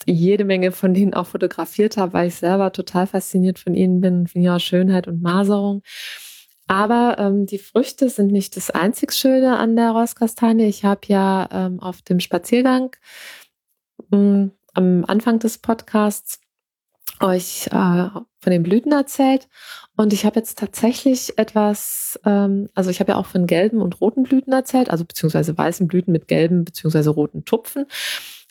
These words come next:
Ähm, und ich habe tatsächlich selbst jetzt noch was gelernt im Nachgang, was ich vorher gar nicht wusste. Hm? Shame on me. <laughs> Und zwar sind die gelben und roten Blüten,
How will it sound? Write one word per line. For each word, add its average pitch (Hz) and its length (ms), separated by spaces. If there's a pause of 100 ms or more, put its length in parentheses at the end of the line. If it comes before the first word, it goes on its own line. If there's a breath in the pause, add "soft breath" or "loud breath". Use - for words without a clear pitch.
(160)
Ähm, 190 480 (460)
und 196 120
ich 196 80
habe 202 100
tatsächlich 208 520
selbst - 420 (160)
jetzt 196 200
noch 180 140
was 175 240
gelernt 175 380
im 226 80
Nachgang, 233 420
was 214 160
ich 208 80
vorher 208 260
gar 180 160
nicht 175 220
wusste. 302 560 (580)
Hm? 277 200 (340)
Shame 170 280
on 208 140
me. 302 200
<laughs> - 440 (920 loud breath)
Und 208 180
zwar 214 460
sind 220 280
die 190 140
gelben 226 380
und 190 280
roten 240 340
Blüten, 226 640